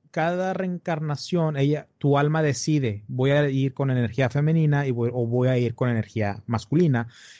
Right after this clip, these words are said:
Y no necesariamente quiere decir que decide soy hombre o mujer, decide más que nada la energía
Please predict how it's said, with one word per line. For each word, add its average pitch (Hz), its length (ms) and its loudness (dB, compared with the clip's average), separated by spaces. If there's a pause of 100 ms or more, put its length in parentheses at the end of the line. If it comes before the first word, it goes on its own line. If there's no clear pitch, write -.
Y 143 140 4
no 147 200 6
necesariamente 160 760 2
quiere 147 200 2
decir 139 360 0
que 139 320 -2
decide 131 520 0
soy 135 260 0
hombre 117 280 2
o 110 60 2
mujer, 120 440 0
decide 135 340 -2
más 139 160 -4
que 147 120 -2
nada 131 160 2
la 120 100 0
energía 139 640 2